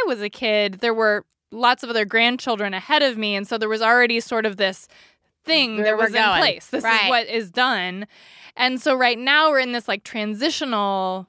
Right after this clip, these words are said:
Speaker 2: Yeah.
Speaker 1: phase, which is t-, totally fine. It's, like, natural. It's just that I already feel like, "Oh my God," like
Speaker 2: Well, there's some, uh, from what it sounds like,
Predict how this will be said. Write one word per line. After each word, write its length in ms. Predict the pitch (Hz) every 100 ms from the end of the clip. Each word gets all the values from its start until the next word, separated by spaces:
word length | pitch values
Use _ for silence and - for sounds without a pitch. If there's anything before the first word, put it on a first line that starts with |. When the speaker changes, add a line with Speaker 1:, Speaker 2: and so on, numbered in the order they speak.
| -
Speaker 2:
Yeah. 240 | 220 214
Speaker 1:
phase, 600 | 196 196 190 185 190 - -
which 480 | - 214 240 214 - -
is 500 | 254 254 240 214 - _ _ _ _ _ -
t-, 100 | - - _ -
totally 540 | - 359 480 466 480 440
fine. 580 | 370 370 202 - - -
It's, 280 | 247 226 247
like, 260 | 262 214
natural. 640 | 226 233 240 247 311 415 403 480 480 -
It's 220 | 262 -
just 260 | 285 285 -
that 320 | 277 254 - - - -
I 160 | 262 277
already 420 | 302 330 320 320
feel 280 | - 320 294
like, 260 | 262 220 -
"Oh 80 | 320
my 160 | 285
God," 320 | 233 294 240 175 -
like 320 | 247 214 - _ _ _ _ _ _ -
Speaker 2:
Well, 120 | 349
there's 220 | 453 508
some, 280 | - 508 - -
uh, 380 | 277 285 - - _ _ _ _
from 140 | 311 302
what 100 | 370
it 140 | 226
sounds 460 | - 330 381 403 226
like, 500 | 175 147 175 -